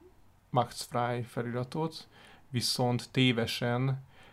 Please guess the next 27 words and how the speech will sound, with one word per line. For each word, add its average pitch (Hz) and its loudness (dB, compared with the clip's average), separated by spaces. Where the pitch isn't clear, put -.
ez 120 0
a 123 8
Birkenaui 113 4
tábornál, 120 2
arról 117 -2
mindjárt 117 4
beszélünk, 113 -2
hogy 117 -2
hány 117 0
tábor 113 -2
volt 113 -6
Auschwitzban, 131 0
ez - -2
csak - 0
az 117 6
Auschwitz 120 4
egyes 117 2
tábornál 113 0
volt 113 -4
ez 117 -6
a 113 2
felirat, 120 0
tehát 117 -6
a 113 0
többi 113 0
tábornál, 113 0
ö, 113 0